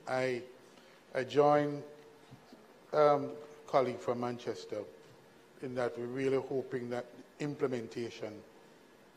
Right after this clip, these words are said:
occurs and takes place in this period because the, the expectation after today is great. In, what I want to say about implementation, Prime Minister, has to do with the relationship between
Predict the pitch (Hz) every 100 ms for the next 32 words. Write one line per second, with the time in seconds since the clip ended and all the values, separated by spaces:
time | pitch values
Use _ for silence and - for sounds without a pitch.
0 | - - - - 160 104 - 117 - 147
1 | 123 - - 131 120 - - - - -
2 | - - - - 156 156 135 127 - 143
3 | 123 95 95 117 - 135 120 113 110 -
4 | - - - - - - - - 127 131
5 | 127 131 - - - 151 - 147 - 143
6 | 127 139 127 123 - 139 135 139 - 131
7 | 120 110 110 - - - - - - -
8 | 131 110 107 139 127 - - - - -
9 | - - - - 208 214 - - - 170
10 | 165 208 208 175 165 175 156 151 156 151
11 | 131 127 147 135 - 131 139 127 110 -
12 | 123 131 - 135 131 113 117 - - -
13 | - - - - 147 165 165 147 151 143
14 | - 175 147 - 143 123 110